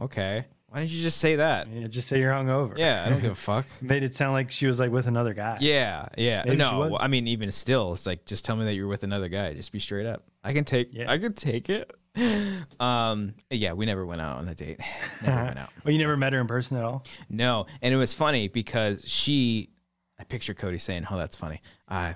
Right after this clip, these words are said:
Speaker 1: miss you, Cody."
Speaker 2: <laughs>
Speaker 1: Um, she was a, okay, she was the sister of a girl who was with my best friend's brother. Yeah. There you go.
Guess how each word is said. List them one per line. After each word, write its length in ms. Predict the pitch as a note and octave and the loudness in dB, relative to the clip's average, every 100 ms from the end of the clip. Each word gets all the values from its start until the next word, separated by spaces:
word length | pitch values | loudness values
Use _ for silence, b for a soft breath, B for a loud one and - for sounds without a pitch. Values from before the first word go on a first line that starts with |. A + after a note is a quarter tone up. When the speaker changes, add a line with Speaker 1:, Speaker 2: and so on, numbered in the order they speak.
| - | -8
Speaker 1:
miss 160 | G#2 - | -6 -2
you, 60 | |
Cody." 240 | E2+ E2+ - | 0 0 -4
Speaker 2:
<laughs> 1160 | - - D#4 C#4+ - - C#4 C#4 - - B3+ C4 | -8 -2 0 0 -2 -2 -2 -2 -6 -8 -4 0
Speaker 1:
Um, 560 | B2+ B2 G#2 F2 F#2+ _ _ | 2 2 0 -4 -10 _ _
she 280 | - - C3 | -4 2 2
was 500 | C3 C3+ B2 A#2 - - | 4 4 4 2 -2 0
a, 500 | G#2+ G#2+ G#2+ G2+ F#2+ b b b _ _ _ _ _ _ _ F#2+ | 2 4 2 0 -4 b b b _ _ _ _ _ _ _ -6
okay, 160 | F#2 | -4
she 200 | - A2+ | 0 0
was 420 | G#2+ G#2 G2 - - - | 0 0 0 -2 -8 -12
the 100 | G2+ | -4
sister 840 | - - D3 - C#3+ C3+ C3 C3 D#3+ _ _ _ _ _ | 0 2 2 2 2 4 2 -2 -10 _ _ _ _ _
of 440 | G2+ G2+ F#2+ F#2+ - _ _ _ _ _ _ _ - | -2 0 0 -2 -6 _ _ _ _ _ _ _ -10
a 120 | G#2 F#2+ - | -8 -8 -2
girl 520 | C3 C3 B2+ B2+ B2+ - | 2 4 4 2 0 -8
who 180 | A#2 A2 | -4 0
was 340 | G2+ F#2+ F#2 | 2 2 -2
with 500 | F#2 A2 B2 A#2+ - _ _ _ - | -2 2 2 2 -8 _ _ _ -10
my 220 | F#2 F#2 | -4 -2
best 400 | F2 - - - | 0 0 0 0
friend's 400 | - G#2+ G#2 G2 | -2 0 0 0
brother. 420 | F2+ G2+ F#2 D2+ - _ _ | -2 0 0 -2 -14 _ _
Yeah. 200 | - F2+ D#2 - _ _ _ _ _ - | -4 -4 -4 -12 _ _ _ _ _ -12
There 160 | F#2+ | -10
you 60 | E2 | -8
go. 220 | D2+ G#2 | -10 -14